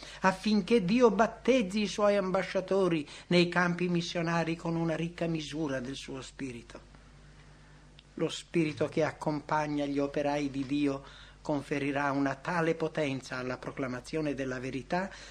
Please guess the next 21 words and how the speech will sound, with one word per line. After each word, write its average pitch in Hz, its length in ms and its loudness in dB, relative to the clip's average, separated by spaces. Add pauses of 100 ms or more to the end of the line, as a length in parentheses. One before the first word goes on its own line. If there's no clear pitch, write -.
(140)
da 139 160 -2
non 143 220 -2
poterla 151 520 -4
paragonare 160 760 0
alla 127 220 0
gloria 123 500 -2 (220)
e 139 120 -4
all'onore 131 680 -2
che - 100 -8
il 123 200 -6
mondo 120 340 -6
offre. - 420 -12 (1300)
Lo 151 140 0
Spirito 143 480 -2
Santo 139 400 -4
dimora 131 460 -2
con 131 220 -8
l'operaio 131 560 -6
consacrato 127 720 -10
a 127 80 -8
Dio, 120 340 -14